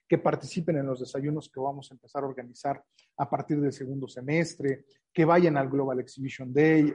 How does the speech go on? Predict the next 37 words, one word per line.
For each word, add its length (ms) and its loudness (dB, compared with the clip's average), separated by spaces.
a 120 -4
lo, 200 -2
a 60 2
los 160 -2
event-, 260 -2
y 120 -2
a 80 4
otros 260 -4
eventos 380 -4
que 60 -20
estamos 340 -12
organizando. 580 -12
Creo 180 -4
que 260 0
eso 200 2
va 60 4
a 40 0
ser 160 2
muy 180 4
importante, 540 -4
es 100 -12
uno 160 -2
de 60 0
los 140 -2
proyectos 480 -8
clave. 260 -14
Otro 640 0
es 160 -6
el 100 2
tema 220 0
de 60 0
moderna-, 640 -2
de 160 2
modernizar 680 0
nuestras 300 -8
propiedades 500 -4
digitales. 580 -14